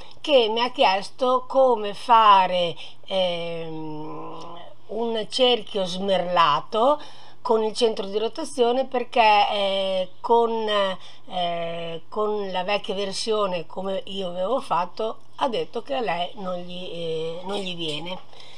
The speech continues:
Ora vi faccio vedere come si fa, è facilissimo, si prende, eh, un cerchio, tengo premuto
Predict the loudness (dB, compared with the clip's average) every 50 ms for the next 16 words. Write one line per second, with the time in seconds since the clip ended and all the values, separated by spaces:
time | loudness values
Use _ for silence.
0 | -12 -12 -12 -12 -2 8 10 10 12 12 10 8 6 4 4 2 -2 -6 -2 2
1 | 2 2 2 0 -4 -2 0 0 0 0 0 0 2 2 4 4 2 2 0 -6
2 | -4 -2 0 0 0 -2 -2 -4 -4 -4 -4 -6 -10 -10 -10 -8 -8 -8 -8 -8
3 | -8 -8 -6 -6 -6 -6 -6 -6 -8 -10 -6 -6 -6 -6 -6 -6 -6 -6 -6 -6
4 | -6 -6 -4 -2 0 2 2 0 0 -4 -6 -8 -8 -6 -4 -2 -2 -2 -2 -4
5 | -4 -6 -4 -4 -4 -6 -8 -10 -10 -10 -12 -12 -12 -12 -10 -10 -8 -8 -6 -6
6 | -8 -8 -8 -8 -8 -8 -8 -6 -6 -4 -4 -4 -6 -6 -2 4 8 8 8 8
7 | 6 0 -8 -10 -10 -10 -10 -10 -10 -10 -10 -10 -10 -10 -10 -10 -10 -12 -12 -12
8 | -12 -12 -12 -12 -12 -12 -12 -12 -10 -10 -10 -10 -10 -10 -10 -10 -10 -10 -10 -10
9 | -10 -10 -10 -10 -10 -10 -10 -10 -8 -6 -4 -4 -4 -4 -8 -8 -8 -8 -6 -6
10 | -6 -4 -6 -6 -6 -6 -6 -8 -6 -4 -2 -2 -2 -2 -4 -6 -8